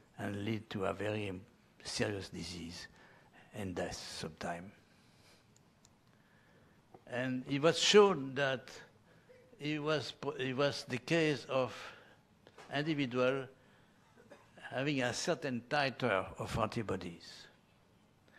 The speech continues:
But of course, this will preclude the use of mass vaccination. I think each ch-, child should, each individual should need measurement of his antibody titer first.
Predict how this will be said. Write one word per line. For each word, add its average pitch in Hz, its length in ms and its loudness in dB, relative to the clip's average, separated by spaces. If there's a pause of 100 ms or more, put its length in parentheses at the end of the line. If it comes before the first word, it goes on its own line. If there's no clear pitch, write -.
(640)
But 117 320 4
of 143 160 2
course, 120 280 4
this 127 420 0
will 120 320 2 (120)
preclude 170 680 4 (400)
the 131 120 0
use 143 440 2 (100)
of 113 240 -2
mass 139 440 2
vaccination. 127 840 0 (400)
I 107 80 -2
think 123 380 -4 (100)
each - 320 -8 (200)
ch-, - 180 -2 (300)
child 127 360 2
should, 127 380 -6 (760)
each 120 140 -8
individual 120 480 -2 (360)
should 127 440 -2
need 127 340 0
measurement 127 640 2
of 110 140 -4
his 117 180 -10
antibody 117 480 -6
titer 113 520 -2
first. - 540 -8